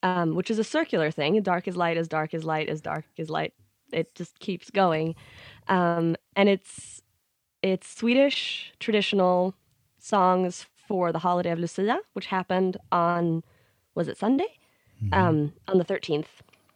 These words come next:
Speaker 1: which is a celebration of the return of light.
Speaker 2: Oh.
Speaker 1: And my band and I have been playing this music in New York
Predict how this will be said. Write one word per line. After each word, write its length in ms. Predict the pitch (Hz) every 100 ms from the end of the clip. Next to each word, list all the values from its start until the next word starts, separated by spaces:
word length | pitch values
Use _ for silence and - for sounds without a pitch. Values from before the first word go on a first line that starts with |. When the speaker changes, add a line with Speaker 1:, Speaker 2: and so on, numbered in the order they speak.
| _ _ _ _ _ _ _
Speaker 1:
which 180 | - 196
is 120 | 196
a 60 | 190
celebration 520 | 185 208 202 196 208
of 60 | 190
the 60 | 180
return 260 | 175 190
of 60 | 156
light. 460 | 156 151 - - - _ _ _ _ _ _ _ -
Speaker 2:
Oh. 460 | 110 107 104 95
Speaker 1:
And 80 | 87
my 100 | 87
band 280 | 82 208 226
and 80 | 214
I 380 | 175 165 165 165 _
have 300 | - 175 156 - _ -
been 140 | 185
playing 440 | - 240 330 311
this 160 | 233 196
music 380 | 185 175 175 165
in 160 | 196 190
New 80 | 180
York 480 | 165 214 262 -